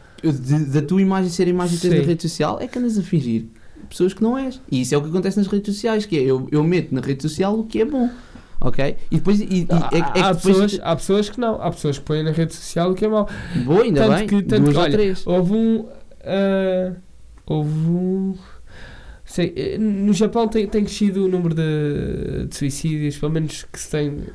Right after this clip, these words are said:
Speaker 2: ah,
Speaker 1: Uhum.
Speaker 2: falado nisso. E houve um rapaz qualquer que conheço que ele, ah,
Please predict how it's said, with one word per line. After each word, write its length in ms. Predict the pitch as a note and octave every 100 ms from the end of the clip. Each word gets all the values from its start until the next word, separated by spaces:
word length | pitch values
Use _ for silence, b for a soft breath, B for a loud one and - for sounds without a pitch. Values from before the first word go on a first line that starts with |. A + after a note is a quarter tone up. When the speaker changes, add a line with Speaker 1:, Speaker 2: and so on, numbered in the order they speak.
| -
Speaker 2:
ah, 200 | C#3+ C#3+
Speaker 1:
Uhum. 80 | D3
Speaker 2:
falado 300 | E3 A#2+ E2+
nisso. 260 | - - B B B B -
E 380 | F3 E3+ D3 C#3 B B - -
houve 280 | D#3 D#3+ D3+
um 960 | D#3 D#3 D#3 - - F#3+ F#3 E3+ E3 D3+
rapaz 320 | E3 D#3+ D3+
qualquer 360 | - E3 - C#3+
que 400 | - - - D#3+
conheço 400 | E3 E3+ E3+ - - - - - - - - - - - -
que 120 | F3
ele, 480 | E3+ E3+ E3+ F3 E3+ -
ah, 720 | D#3+ D#3+ D#3 D3+ D3+ C#3+